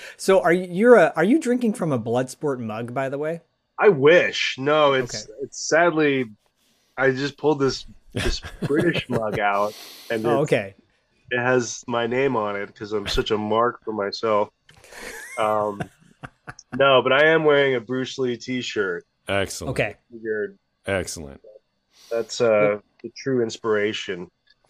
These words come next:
Speaker 2: for all of this.
Speaker 1: Well, you know, he was an inspiration for apparently Ch-, a lot of Chong Lee's dialogue, uh, and it was kind of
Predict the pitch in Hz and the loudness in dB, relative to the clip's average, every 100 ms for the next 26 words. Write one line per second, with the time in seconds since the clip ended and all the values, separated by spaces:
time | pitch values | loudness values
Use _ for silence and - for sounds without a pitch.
0 | _ 110 107 107 98 90 87 - - - | _ -2 0 0 -2 -6 -8 -8 -12 -14
1 | _ _ _ _ - 156 170 160 160 151 | _ _ _ _ -10 2 4 4 0 -4
2 | 160 147 151 175 180 156 139 139 127 139 | 0 0 0 -2 2 0 0 -4 -6 -2
3 | 131 127 127 123 123 110 131 127 120 110 | -2 0 -4 -4 -4 -4 -4 -6 -6 -8
4 | - 143 123 123 120 110 - 131 127 123 | -8 -8 -4 -2 -2 -4 -4 -4 -4 -2
5 | 135 117 - 117 127 117 101 98 98 - | 0 -2 -4 -4 -2 -4 -6 -8 -12 -16
6 | - - _ _ 113 104 104 104 _ _ | -20 -20 _ _ -10 -8 -8 -12 _ _
7 | - 117 110 127 120 - 147 131 | -14 -12 -12 -10 -10 -8 -6 -6